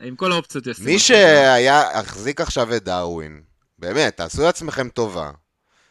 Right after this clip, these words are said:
Speaker 2: תמחקו את ג'קסון מהלקסיקון, זה לא מעניין כמה אקס ג'י יש לשחקן. ראיתם אותו ביום נגד ארסנל, היה,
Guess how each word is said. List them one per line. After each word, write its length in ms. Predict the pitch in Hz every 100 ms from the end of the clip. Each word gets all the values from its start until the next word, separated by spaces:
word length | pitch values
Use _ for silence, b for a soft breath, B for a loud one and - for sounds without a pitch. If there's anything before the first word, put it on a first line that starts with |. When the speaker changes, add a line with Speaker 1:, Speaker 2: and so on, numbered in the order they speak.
| _ _ _ _
Speaker 2:
תמחקו 580 | - 82 71 85 - 147
את 60 | 147 120
ג'קסון 500 | 151 - 175 151 120
מהלקסיקון, 1040 | 104 98 95 92 92 - - - 143 113
זה 160 | 82 82
לא 420 | 101 131 147 151
מעניין 440 | 147 139 139 147 147
כמה 320 | 139 143 135
אקס 180 | 127 120
ג'י 80 |
יש 180 | 135 -
לשחקן. 600 | 127 120 - 151 110 85 76
ראיתם 400 | 80 92 143 135
אותו 220 | - 98
ביום 440 | 82 85 101 104
נגד 340 | 82 92 85 85
ארסנל, 520 | 110 - 127 120 92
היה, 200 | 80